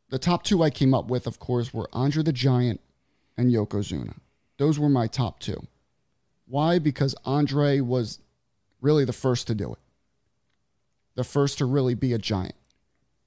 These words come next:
And you'll never forget what he did, you know, in WrestleMania three and all that. Y-, that, that's ingrained in our minds forever. So Andre's up there.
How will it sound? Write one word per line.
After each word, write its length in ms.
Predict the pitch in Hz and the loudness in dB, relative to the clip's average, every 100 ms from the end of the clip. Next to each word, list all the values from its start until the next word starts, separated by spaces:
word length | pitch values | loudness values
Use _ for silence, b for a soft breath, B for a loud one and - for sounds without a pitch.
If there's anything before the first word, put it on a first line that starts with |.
| - | -4
And 160 | 135 | -2
you'll 120 | 135 | 0
never 280 | 135 151 147 | 2 0 0
forget 400 | 131 139 139 139 | -2 0 2 2
what 160 | 139 131 | 0 0
he 100 | 131 | 0
did, 340 | 123 120 113 - | 0 -2 -4 -6
you 100 | 131 | -2
know, 160 | 123 110 | 0 0
in 80 | 113 | 0
WrestleMania 480 | 117 117 120 120 | 0 0 0 -2
three 300 | 104 - 101 | -4 -6 -4
and 80 | 98 | -2
all 120 | 90 92 | -2 -4
that. 200 | - - - | -8 -12 -16
Y-, 220 | - - 117 | -14 -12 -4
that, 220 | 131 110 - 123 123 _ | -2 -2 -4 -6 -8 _
that's 440 | 123 117 - - _ _ _ _ _ | -6 -6 -6 -18 _ _ _ _ _
ingrained 420 | 143 139 147 160 151 | -2 0 2 2 4
in 60 | |
our 80 | 147 | 4
minds 260 | 143 139 131 | 2 0 -2
forever. 440 | 127 110 82 - _ | -4 -4 -4 -8 _
So 180 | - 147 | -6 -4
Andre's 440 | - 175 165 165 147 | 0 2 4 4 4
up 180 | 127 | 0
there. 220 | - 90 | -2 -12